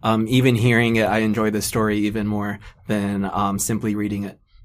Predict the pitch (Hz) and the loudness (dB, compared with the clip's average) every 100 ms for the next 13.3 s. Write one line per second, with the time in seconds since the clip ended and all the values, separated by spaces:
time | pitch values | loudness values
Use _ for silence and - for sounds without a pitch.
0 | - - - - - - - 110 107 107 | -20 -20 -20 -20 -20 -12 0 2 4 2
1 | 110 117 113 113 131 127 139 139 127 123 | 2 2 2 4 2 4 4 4 2 0
2 | 110 123 117 120 117 113 113 113 117 110 | 2 0 0 0 2 4 2 2 0 2
3 | 110 117 113 113 110 113 110 110 107 107 | 2 4 6 6 4 2 2 2 2 0
4 | - - 110 113 120 117 117 117 117 113 | -4 0 2 4 2 0 0 2 4 2
5 | 113 113 110 110 113 117 113 110 117 120 | 2 0 2 2 2 2 0 -2 0 2
6 | 160 202 - - - 123 127 135 131 139 | 2 -2 -12 -12 2 2 4 6 6 6
7 | 131 117 113 - 120 - 120 113 - 113 | 2 4 2 0 -2 2 2 2 2 2
8 | 110 110 107 135 135 175 202 - 175 107 | 4 2 2 0 2 0 0 -4 -6 -2
9 | 113 107 117 113 110 - 117 104 104 107 | 0 0 2 2 0 -2 0 2 2 2
10 | 107 107 107 104 110 120 170 175 - - | 2 0 0 0 0 2 2 2 -2 -12
11 | - - _ - 131 127 131 123 - 131 | -20 -20 _ 2 4 6 4 2 2 0
12 | 113 113 - 113 123 117 113 107 110 110 | 2 2 2 2 2 4 2 4 2 4
13 | 107 113 110 | 4 4 2